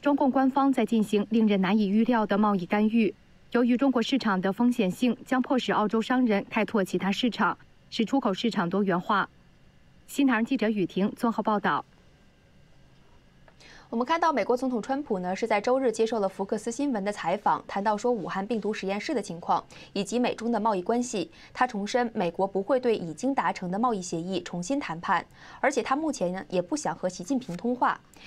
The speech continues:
Speaker 2: 提到了病毒实验室，他表示说，“我们有很多的信息，而且是不好的信息。”他说，“不论人们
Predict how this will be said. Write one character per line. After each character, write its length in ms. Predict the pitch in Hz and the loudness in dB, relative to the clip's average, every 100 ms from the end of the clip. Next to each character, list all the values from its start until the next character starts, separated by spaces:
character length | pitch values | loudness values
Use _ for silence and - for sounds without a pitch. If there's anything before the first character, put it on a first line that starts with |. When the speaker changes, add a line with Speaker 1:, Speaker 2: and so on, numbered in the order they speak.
| - | -20
Speaker 2:
提 160 | - 269 | -4 2
到 140 | 330 | 2
了 60 | 302 | 2
病 120 | 311 | 0
毒 140 | 277 262 | 2 0
实 100 | 233 | 2
验 160 | 240 | 0
室， 140 | 240 247 | 2 0
他 140 | 240 | 0
表 120 | 214 | -2
示 120 | 175 202 | -2 -2
说 180 | 233 | 0
，“我 80 | 233 | 0
们 140 | 185 202 | 0 -2
有 100 | 233 | -2
很 160 | 190 | -4
多 100 | 160 | -2
的 120 | 233 | -2
信 180 | 226 208 | -2 -4
息， 220 | 190 202 | -6 -4
而 180 | - 175 | -2 -2
且 180 | 180 - | -2 -6
是 140 | - | -4
不 160 | 180 339 | -4 -2
好 180 | - 165 | -2 -4
的 80 | - | -4
信 200 | 190 175 | -6 -4
息。” 260 | 202 196 - - - | -2 -4 -4 -16 -4
他 140 | 254 | -2
说 220 | 262 294 285 | 2 2 0
，“不 120 | - 269 | 0 0
论 160 | 302 | 2
人 100 | 269 | 2
们 180 | 247 254 | 0 0